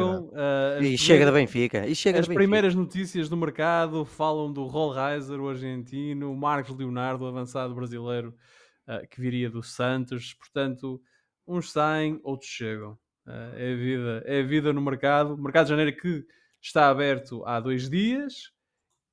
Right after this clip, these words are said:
Speaker 1: e, ehm, pode trazer novidades no plantéis de Benfica,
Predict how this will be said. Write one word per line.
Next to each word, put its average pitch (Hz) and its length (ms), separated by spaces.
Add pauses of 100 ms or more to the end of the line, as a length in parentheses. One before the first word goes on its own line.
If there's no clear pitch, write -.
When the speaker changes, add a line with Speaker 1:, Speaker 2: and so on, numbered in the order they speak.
(120)
Speaker 1:
e, 180 360
ehm, 110 960 (360)
pode 143 520
trazer 135 320
novidades 127 480
no 139 100
plantéis 127 360
de 123 60
Benfica, 127 680